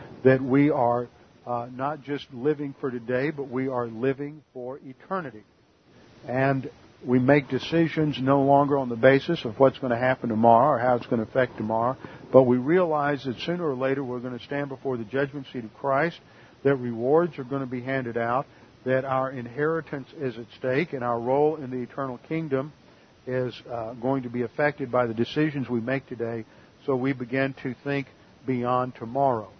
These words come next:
That's our personal sense of our eternal destiny. And then for the spiritual adults, we have a, develop a personal love for God the Father, impersonal love for all mankind, and occupation with Christ.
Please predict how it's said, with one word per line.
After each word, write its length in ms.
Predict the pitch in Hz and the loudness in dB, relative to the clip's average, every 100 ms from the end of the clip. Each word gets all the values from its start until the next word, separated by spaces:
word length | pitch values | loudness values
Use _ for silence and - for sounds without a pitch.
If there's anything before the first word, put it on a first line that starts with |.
| - - - | -20 -20 -8
That's 220 | 127 - | -6 -4
our 100 | 127 | -6
personal 460 | - 135 131 131 - | -2 -4 -4 -12 -8
sense 220 | 139 131 | -8 -8
of 100 | 117 | -6
our 160 | 120 120 | -4 -4
eternal 380 | 113 135 123 117 | -6 -10 -10 -6
destiny. 560 | 123 127 - 120 120 110 - - - | -2 -4 -4 -10 -10 -12 -20 -20 -12
And 220 | 131 120 | -8 -4
then 180 | 131 143 | -2 -2
for 140 | - 127 | -2 -8
the 120 | 117 | -8
spiritual 640 | - 147 147 139 143 113 | -6 -2 -2 -2 -6 -8
adults, 480 | 107 143 143 156 - - - - _ 120 | -2 4 4 4 -2 -20 -20 -20 _ -4
we 180 | 127 127 | -2 0
have 180 | 131 | -2
a, 120 | 123 123 131 | -2 -6 -8
develop 380 | 120 120 139 135 | -2 2 2 0
a 40 | |
personal 460 | 123 143 139 131 120 | -6 -4 -6 -6 -2
love 220 | 127 131 | 0 0
for 80 | - | -2
God 320 | 117 131 127 | -2 0 0
the 60 | 113 | -2
Father, 480 | - 123 120 123 131 - - - | -2 0 0 -2 -8 -16 -20 -10
impersonal 640 | 131 147 - 147 - 131 117 | -6 -4 0 0 -2 -8 2
love 240 | 131 135 | 2 2
for 140 | 131 131 | -4 -4
all 200 | 127 127 | -2 -2
mankind, 680 | 123 120 - 127 131 135 | -4 -8 -8 -6 -4 -4
and 80 | 123 | -4
occupation 760 | 123 127 131 - 123 120 117 | -4 -6 -8 -4 -4 -4 -6
with 160 | 110 - | -8 -10
Christ. 480 | - 160 131 110 | -2 2 2 0